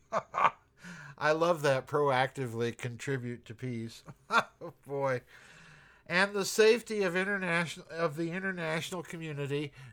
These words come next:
together. <laughs> This, I mean,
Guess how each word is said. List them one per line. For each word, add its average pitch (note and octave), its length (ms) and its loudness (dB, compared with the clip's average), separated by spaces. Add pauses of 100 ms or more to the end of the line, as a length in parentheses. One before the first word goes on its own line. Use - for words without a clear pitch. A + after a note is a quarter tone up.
(100)
together. A3 920 6 (460)
<laughs> - 340 -4 (1900)
This, A3 400 6
I E3+ 300 8
mean, G3+ 320 -2